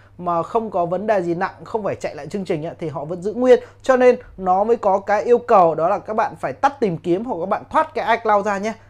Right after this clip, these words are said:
Để ví dụ như là máy của bạn phải chạy lại chương trình thì Apple Store sẽ tiến hành chạy lại chương trình của các bạn và xóa tất cả dữ liệu mà không cần hỏi han gì các bạn đâu. Nên là các bạn nào lưu ý nhá, nếu mà máy có gửi lên Apple Store bảo hành á,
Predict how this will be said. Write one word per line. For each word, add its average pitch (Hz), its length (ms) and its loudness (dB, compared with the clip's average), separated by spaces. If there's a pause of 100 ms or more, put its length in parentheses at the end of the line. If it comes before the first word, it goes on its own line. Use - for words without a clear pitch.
Để 170 380 4
ví 202 260 2
dụ 226 240 -2
như 208 180 0
là 170 180 -2
máy 151 200 -8
của 214 140 -2
bạn 180 200 -2
phải 135 160 -8 (100)
chạy 180 200 -4
lại 156 120 -4
chương 190 200 -6
trình 160 280 -2
thì - 80 -4
Apple 175 380 -2
Store 185 240 -4
sẽ 170 100 -8
tiến 180 240 -6
hành 196 200 -6 (100)
chạy 160 180 -4
lại 170 140 -6
chương 190 160 -8
trình 156 220 -6
của 135 120 -8
các 156 80 -4
bạn 196 220 -2
và 139 160 -12
xóa 151 240 -8
tất 254 200 -10
cả 180 160 -2
dữ 170 100 -4
liệu 208 220 2
mà 147 140 -12
không 214 240 -8
cần 165 140 -2
hỏi 147 180 -8
han 165 220 -8
gì 156 80 -8
các 165 80 -6
bạn 208 180 -2
đâu. 185 140 0 (760)
Nên 202 100 -4
là 185 60 -2
các 226 120 -4
bạn 214 160 4
nào 170 120 2
lưu 202 200 2
ý 190 200 0
nhá, 254 240 -4 (260)
nếu 170 200 -2
mà 240 120 2
máy 175 320 -4
có 185 180 0
gửi 190 220 2
lên 185 160 -6
Apple 214 280 -2
Store 185 500 -2
bảo 139 140 0
hành 151 200 -4
á, 180 100 -10